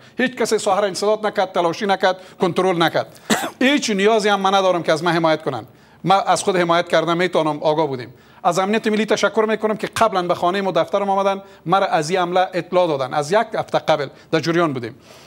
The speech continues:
متاسفانه تا زمانی که امی گونه فریبکاری،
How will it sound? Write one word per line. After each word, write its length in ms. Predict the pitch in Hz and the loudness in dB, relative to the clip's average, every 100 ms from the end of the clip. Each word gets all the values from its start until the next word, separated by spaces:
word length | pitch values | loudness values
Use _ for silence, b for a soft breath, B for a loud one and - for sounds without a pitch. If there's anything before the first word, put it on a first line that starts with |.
| B | B
متاسفانه 800 | 233 277 262 247 240 240 233 233 B B - | 0 2 2 0 0 0 0 -4 B B -2
تا 100 | 190 | 0
زمانی 360 | 202 233 240 | 2 2 0
که 160 | 226 208 | 0 -2
امی 220 | 190 254 | 0 0
گونه 260 | 175 139 120 - _ - | 0 -6 -8 -14 _ 0
فریبکاری، 760 | 202 180 - 180 175 190 | 0 0 0 0 0 -2